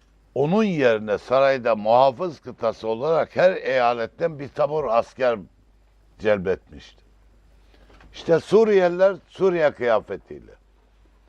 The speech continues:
Efendim, Yemenler Yemen kıyafetiyle,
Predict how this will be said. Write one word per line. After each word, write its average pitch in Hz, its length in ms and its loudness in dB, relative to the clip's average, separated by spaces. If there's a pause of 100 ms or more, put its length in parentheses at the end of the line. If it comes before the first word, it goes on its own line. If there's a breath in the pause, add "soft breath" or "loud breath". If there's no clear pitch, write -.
(1080)
Efendim, 110 480 0
Yemenler 180 640 2
Yemen 151 440 -6
kıyafetiyle, 92 840 -4